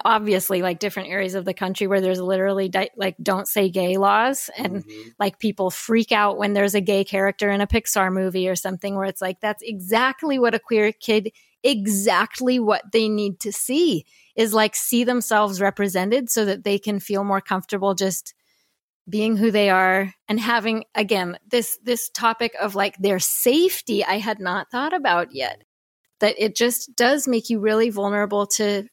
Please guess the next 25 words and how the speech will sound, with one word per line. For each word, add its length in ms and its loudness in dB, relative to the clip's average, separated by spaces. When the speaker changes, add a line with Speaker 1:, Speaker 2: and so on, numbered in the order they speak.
Speaker 1:
older 580 -2
predators 840 0
if 180 -4
that's 280 -2
Speaker 2:
Mm-hmm. 40 -14
Speaker 1:
the 160 -2
only, 580 0
if 120 -20
that's 240 -2
your 120 -2
only 260 -2
option. 540 -6
Ah, 640 2
Speaker 2:
Ah. 60 -14
Speaker 1:
I 100 -8
did 120 -6
not 220 -4
know 60 -4
Speaker 2:
And 80 0
that's, 180 0
Speaker 1:
that. 100 -8
Speaker 2:
isn't 120 0
that 120 4
terrifying? 540 0
Speaker 1:
Yes. 200 -16